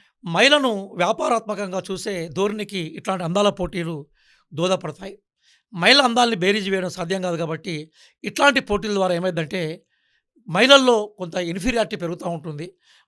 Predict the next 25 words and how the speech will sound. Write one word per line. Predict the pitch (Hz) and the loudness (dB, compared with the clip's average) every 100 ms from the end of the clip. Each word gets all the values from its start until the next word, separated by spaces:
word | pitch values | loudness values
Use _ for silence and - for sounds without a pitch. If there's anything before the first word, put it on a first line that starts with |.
| - | -2
వాళ్ళతో | 196 214 | -2 -2
పోల్చుకునే | - 233 262 - 220 | 2 2 2 -2 -8
క్రమం | 214 180 202 | -6 -6 -8
ఉంటుంది | 175 165 | -10 -8
కాబట్టి | 180 160 160 180 151 - | -6 -6 -8 -10 -10 -10
అది | 180 | -8
సరైనది | - 180 170 | -6 -6 -6
కాదంటున్నారు. | 165 160 151 170 185 _ _ _ _ _ _ _ _ _ _ _ _ - | -8 -10 -14 -20 -20 _ _ _ _ _ _ _ _ _ _ _ _ -18
కీర్తి | 202 202 | -12 -8
గారు, | 180 | -6
నేనేమంటున్నానంటే | 160 185 175 160 160 147 143 220 415 _ - 170 _ _ _ _ _ _ _ _ _ - | -6 -6 -8 -8 -12 -14 -14 -18 -18 _ -16 -16 _ _ _ _ _ _ _ _ _ -10
వామపక్ష | 156 220 269 269 233 | 0 2 2 -2 -4
మహిళా | 185 190 | -4 -4
సంఘాల | 170 170 175 | -6 -6 -6
దృక్పథంలో | 156 160 196 185 175 | -8 -8 -6 -6 -6
కూడా | 185 | -8
మారాలి. | 147 143 131 - _ _ _ _ _ _ _ | -10 -12 -16 -20 _ _ _ _ _ _ _
అందాల | 196 240 285 | 0 2 2
పోటీలు | 269 254 247 | 2 -2 -4
కేవలము | 233 202 208 196 196 - _ _ _ _ - | -4 -2 -2 -2 -6 -14 _ _ _ _ -12
శారీరాన్ని, | - 185 254 262 240 240 _ _ _ _ _ | 0 2 2 0 -2 -6 _ _ _ _ _
శారీర | - 208 214 233 | -6 0 2 2
ఆకృతిని | 208 202 240 240 214 226 | 2 -2 -2 -8 -6 -6
చూపెట్టి, | 196 - 190 175 339 _ _ _ _ _ _ _ _ _ _ - | -6 -4 -6 -6 -12 _ _ _ _ _ _ _ _ _ _ -12
ఆ, | 208 | -10